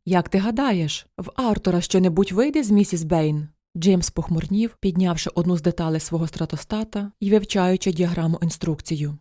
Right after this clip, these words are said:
"Я хочу, щоб ти слухав, коли я тобі щось розповідаю", сказала Чері. "А що ти сказала?" "Я запитала,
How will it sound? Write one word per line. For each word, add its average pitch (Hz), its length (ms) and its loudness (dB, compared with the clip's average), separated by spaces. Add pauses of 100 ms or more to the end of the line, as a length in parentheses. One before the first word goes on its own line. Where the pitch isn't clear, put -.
(160)
"Я 190 160 4
хочу, 196 360 4
щоб 208 240 2
ти 233 100 4
слухав, 233 580 -2
коли 208 240 4
я 180 120 4
тобі 185 240 2
щось 190 220 0
розповідаю", 190 800 -2 (120)
сказала 165 480 -4
Чері. 151 460 -4 (200)
"А 175 100 4
що 208 220 4
ти 208 120 4
сказала?" 208 580 2 (240)
"Я 196 180 6
запитала, 190 760 0